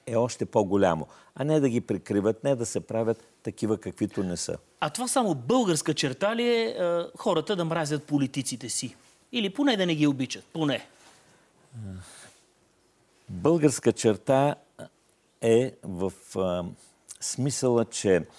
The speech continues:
Speaker 1: а, ние сме нация, народ на крайностите. Ние можем дълго време да възхваляваме един политик, виждайки, че той прави отвратителни неща,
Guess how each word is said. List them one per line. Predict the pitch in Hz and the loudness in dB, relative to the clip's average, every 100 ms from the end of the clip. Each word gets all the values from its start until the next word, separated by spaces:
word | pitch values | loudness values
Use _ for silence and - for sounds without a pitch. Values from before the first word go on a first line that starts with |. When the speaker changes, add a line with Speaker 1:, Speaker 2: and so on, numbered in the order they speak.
| - - _ - | -20 -20 _ -12
Speaker 1:
а, | 85 85 82 82 95 | -6 -4 -4 -4 -6
ние | 95 101 131 143 127 | -4 0 2 2 0
сме | - 101 98 - _ _ _ - - _ _ - | -2 -2 -2 -4 _ _ _ -20 -20 _ _ -6
нация, | 107 110 123 - 95 | -2 -2 -2 -2 0
народ | 92 95 120 - | 0 0 0 0
на | 98 | -6
крайностите. | - 101 113 90 82 - 76 - - _ - - - - | -2 0 2 2 -4 -8 -12 -12 -16 _ -20 -20 -20 -4
Ние | 127 120 | 2 4
можем | 123 123 110 92 | 4 4 2 0
дълго | 85 135 131 113 | 4 6 6 2
време | 101 123 117 98 - - - _ | 4 4 4 0 -2 -16 -20 _
да | 87 80 90 82 | -6 2 4 4
възхваляваме | 80 - - 95 120 135 127 120 | 2 -2 0 2 4 2 2 0
един | 113 107 | 0 -2
политик, | - 98 95 104 - - - _ | -2 -4 -2 -6 -6 -18 -20 _
виждайки, | 87 92 127 120 104 104 | -4 -2 2 0 -2 -6
че | - 101 | -6 -4
той | - 113 | 2 2
прави | - 107 113 | 2 -2 2
отвратителни | 104 85 80 - - 113 117 104 101 | 0 0 -4 -4 -8 2 2 4 0
неща, | 92 - - 80 | -2 -6 0 0